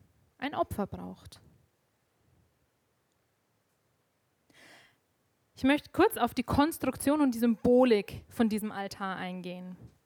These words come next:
Der Altar wurde gefertigt aus Akazienholz.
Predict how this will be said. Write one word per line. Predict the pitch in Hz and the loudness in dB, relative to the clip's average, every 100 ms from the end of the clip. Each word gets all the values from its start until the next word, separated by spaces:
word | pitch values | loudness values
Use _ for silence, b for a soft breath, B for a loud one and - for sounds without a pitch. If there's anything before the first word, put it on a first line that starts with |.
| _ B B B | _ B B B
Der | 240 | 0
Altar | 240 254 254 311 | 2 2 4 4
wurde | 294 277 | 4 2
gefertigt | 240 - 262 262 254 | 0 -2 -2 -2 -4
aus | 214 202 | -6 -4
Akazienholz. | 202 - - 214 - 277 277 269 294 427 - - | -6 -6 -2 -4 -2 0 2 2 0 -2 -8 -14